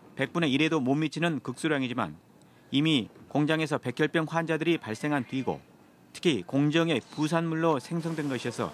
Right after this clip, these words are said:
예사롭지 않습니다. 이번 조사에서는 백혈병 유발 인자인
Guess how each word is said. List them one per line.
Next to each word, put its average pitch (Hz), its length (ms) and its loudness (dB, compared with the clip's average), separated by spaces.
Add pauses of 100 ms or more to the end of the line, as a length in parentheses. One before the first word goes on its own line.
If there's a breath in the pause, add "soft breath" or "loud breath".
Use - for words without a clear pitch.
(140)
예사롭지 120 400 0
않습니다. 92 380 -6 (720)
이번 151 240 4
조사에서는 160 680 0 (260)
백혈병 165 500 4
유발 151 260 2
인자인 139 540 -2